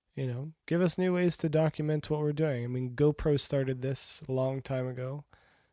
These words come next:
giving surfers a perspective of showing people them surfing, and now it's, it's time to do that in other ways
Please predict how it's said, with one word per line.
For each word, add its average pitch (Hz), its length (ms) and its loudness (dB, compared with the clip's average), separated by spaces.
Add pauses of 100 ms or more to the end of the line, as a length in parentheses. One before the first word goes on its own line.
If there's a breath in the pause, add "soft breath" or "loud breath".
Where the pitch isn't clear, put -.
(180 soft breath)
giving 135 460 2
surfers 135 580 0
a 131 60 -2
perspective 127 840 -2
of 120 140 -8
showing 131 340 -2
people 131 440 -2
them 127 200 -4
surfing, 139 580 -6
and 139 100 -6
now 147 180 -2
it's, - 260 -6 (760 soft breath)
it's 143 200 -4
time 160 300 2
to 151 100 -6
do 156 200 2
that 160 180 4
in 165 120 2
other 160 240 0
ways 117 400 -8